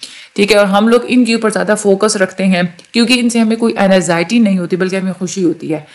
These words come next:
आप लोग ज़िंदगी में जितने भी अचीवमेंट्स वगैरह करते हैं, आप लोग बड़ी खुशी के साथ दूसरों के साथ उसको share करते हैं, तो ये क्या होता है, good me होता है। Bad me वो होता है कि आपको अपने बारे में जो negative चीज़ें पता होती हैं ना, वो होती है bad me। ठीक है,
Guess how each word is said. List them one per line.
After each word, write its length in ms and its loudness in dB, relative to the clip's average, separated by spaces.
आप 180 0
लोग 120 0
ज़िंदगी 300 0
में 120 2
जितने 260 -2
भी 100 -2
अचीवमेंट्स 640 -2
वगैरह 300 0
करते 280 -4
हैं, 100 -6
आप 280 -4
लोग 180 0
बड़ी 140 0
खुशी 300 -2
के 100 -2
साथ 120 2
दूसरों 320 -2
के 80 -6
साथ 100 -4
उसको 260 -6
share 260 4
करते 300 -8
हैं, 80 -8
तो 80 -4
ये 200 0
क्या 140 -2
होता 140 -2
है, 80 -2
good 220 2
me 140 0
होता 220 -4
है। 140 -2
Bad 320 2
me 180 0
वो 120 2
होता 180 4
है 100 4
कि 100 0
आपको 440 0
अपने 340 2
बारे 240 2
में 140 2
जो 160 2
negative 460 0
चीज़ें 300 2
पता 240 2
होती 220 2
हैं 80 0
ना, 60 0
वो 120 2
होती 180 0
है 100 2
bad 320 -2
me। 180 -10
ठीक 160 0
है, 160 2